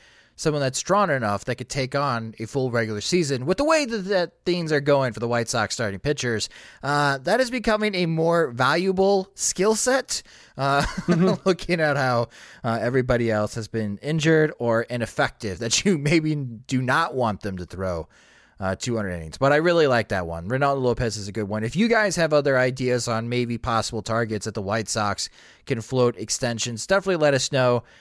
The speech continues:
Speaker 1: in the comment section on Sox Machine dot com. But we're gonna be moving on as we'll discuss the White Sox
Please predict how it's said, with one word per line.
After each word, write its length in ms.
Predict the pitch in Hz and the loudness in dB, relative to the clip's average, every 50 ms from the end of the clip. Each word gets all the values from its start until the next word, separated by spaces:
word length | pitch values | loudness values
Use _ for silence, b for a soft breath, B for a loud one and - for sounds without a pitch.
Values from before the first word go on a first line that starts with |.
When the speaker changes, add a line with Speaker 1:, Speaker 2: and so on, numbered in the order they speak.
| b b b | b b b
Speaker 1:
in 100 | 127 127 | -2 -2
the 80 | 127 | -2
comment 320 | - 135 123 123 123 120 - | 0 0 -2 0 -2 -4 -4
section 540 | - 123 110 104 - - 113 107 101 90 b b b b b b b b | 0 0 0 0 -2 -2 -2 -4 -4 -6 b b b b b b b b
on 320 | 92 104 104 107 104 - - _ | -2 -2 -2 -2 -2 -6 -12 _
Sox 420 | _ - - - 117 101 95 - - | _ -12 -4 -2 0 0 0 -2 -6
Machine 420 | 101 - - 104 98 95 92 - - _ - | -6 -6 -4 -4 -6 -8 -10 -12 -14 _ -4
dot 280 | 107 92 87 78 _ | -4 -2 -2 -4 _
com. 420 | - - 104 82 69 64 62 62 - | -6 -6 -6 -6 -6 -10 -12 -14 -4
But 140 | - 127 139 | -2 -2 0
we're 120 | 156 180 202 | 2 2 2
gonna 120 | 208 208 | 4 4
be 120 | 202 190 | 2 2
moving 340 | 180 196 233 254 247 247 220 | 0 2 0 0 0 0 2
on 320 | 202 190 190 196 202 202 - | 2 4 4 4 2 0 -4
as 280 | 151 147 151 139 139 | -4 -2 -2 0 2
we'll 120 | 151 160 151 | 0 0 2
discuss 540 | 151 147 - - - - 170 202 190 - | 0 0 0 0 0 2 2 2 2 2
the 120 | - 185 156 | 2 0 0
White 300 | 139 151 170 175 165 - | 2 2 2 2 2 0
Sox 360 | - 180 165 165 - - | 0 2 2 2 0 -2